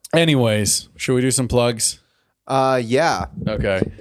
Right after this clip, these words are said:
Speaker 2: Yeah, check out, uh, at Fat Tango Productions on Instagram. Check out at Fat Tango Podcast on Twitter. And check out Fat Tango Presents. We just dropped, uh,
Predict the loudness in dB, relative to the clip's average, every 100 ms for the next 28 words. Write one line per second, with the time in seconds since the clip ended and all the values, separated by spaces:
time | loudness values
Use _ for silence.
0 | -20 -10 -4 0 0 0 -2 -2 -2 -2
1 | -2 0 0 -2 -4 -4 -2 -2 -2 -2
2 | -2 -2 -2 -4 -2 -2 -2 -2 0 -2
3 | -2 -2 0 -2 -2 -2 -2 0 -2 -2
4 | -2 0 0 0 0 0 -2 -2 -2 -2
5 | -2 0 -2 -2 -2 -4 -8 -10 -10 -6
6 | -2 0 0 -2 -4 _ _ _ _ -6
7 | -2 -2 -4 -4 -4 -2 -2 0 2 0
8 | -2 -4 -4 -4 -4 -4 -4 -4 0 0
9 | -2 -4 -8 -4 -2 -2 -2 -2 -2 -2
10 | 0 2 0 -4 -10 -20 _ _ _ _
11 | _ _ -2 0 2 2 0 0 -2